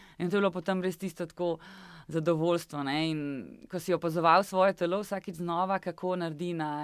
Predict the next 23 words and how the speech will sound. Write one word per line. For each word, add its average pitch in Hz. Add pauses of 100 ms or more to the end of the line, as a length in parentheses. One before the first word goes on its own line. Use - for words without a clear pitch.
eni 220
strani, 214
kako 175
naredi 160
na 147
drugi 202
strani, 196
da 170
vedno 180
poveže 180
levo 175
in 175
desno 170
stran 170
in 180
jaz 170
sem 170
se 170
kdaj 170
kar 185
malo 170
tako 165
pohecala 175